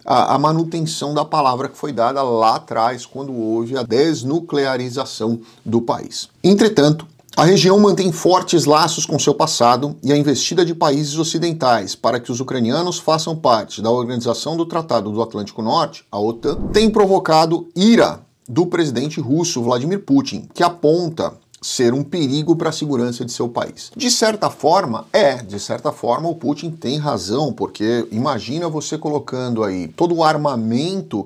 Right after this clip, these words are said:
que é fornecido pela otan ou bases da otan na fronteira da Rússia, que é um país aí, entre aspas,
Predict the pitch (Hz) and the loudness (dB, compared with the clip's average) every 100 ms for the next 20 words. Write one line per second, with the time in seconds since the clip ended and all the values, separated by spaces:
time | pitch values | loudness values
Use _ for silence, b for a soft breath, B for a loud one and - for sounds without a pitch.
0 | B 113 117 135 120 98 - 135 147 123 | B -4 -2 -2 -4 -4 -6 -4 -4 -2
1 | 120 107 - 117 135 143 135 95 113 151 | -2 -2 -2 -4 0 0 0 2 4 4
2 | 196 160 120 107 127 117 - 117 123 101 | 4 0 -6 -4 -2 -2 -4 -4 -4 -2
3 | 127 151 - 165 143 120 139 160 185 160 | 0 -2 0 -2 -2 -4 -2 0 2 0
4 | 131 101 113 160 165 - 101 - 120 127 | -2 -2 -4 -4 -4 -8 -8 -6 -4 -2
5 | 170 160 110 117 143 113 107 123 139 113 | -2 -2 -2 -2 -4 -4 -4 -2 -4 -6
6 | 208 247 240 156 131 165 180 - 113 - | -4 -4 -2 0 2 2 0 -6 -12 -12